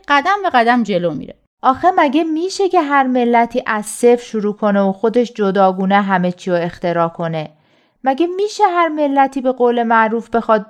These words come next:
Speaker 2: چرخ و دوباره اختراع کنه؟
Speaker 1: اما مسئله مخالفا اختراع دوباره نبوده. حرفشون این بوده که ما اصلاً به این علم و دانش و اختراع و اکتشاف احتیاجی نداریم.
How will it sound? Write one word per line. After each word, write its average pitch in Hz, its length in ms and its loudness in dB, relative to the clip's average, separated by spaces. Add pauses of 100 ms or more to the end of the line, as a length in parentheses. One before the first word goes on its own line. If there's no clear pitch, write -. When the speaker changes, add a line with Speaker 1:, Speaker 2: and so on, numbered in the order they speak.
Speaker 2:
چرخ 208 420 -4
و 214 80 0
دوباره 190 560 2
اختراع 170 440 -2
کنه؟ 160 420 -10 (400)
Speaker 1:
اما 370 120 0 (140)
مسئله 240 480 0 (140)
مخالفا 196 640 0 (140)
اختراع 180 600 0
دوباره 165 520 0
نبوده. 269 580 -2 (560)
حرفشون 453 520 -2
این 415 120 -8
بوده 403 160 0
که 415 160 -8
ما 415 100 2
اصلاً 302 480 0
به 277 60 0
این 262 240 2
علم 247 280 2
و 240 60 0
دانش 233 520 2
و - 60 0
اختراع 226 460 0
و 214 40 0
اکتشاف 240 560 -2
احتیاجی 254 520 2
نداریم. 175 480 0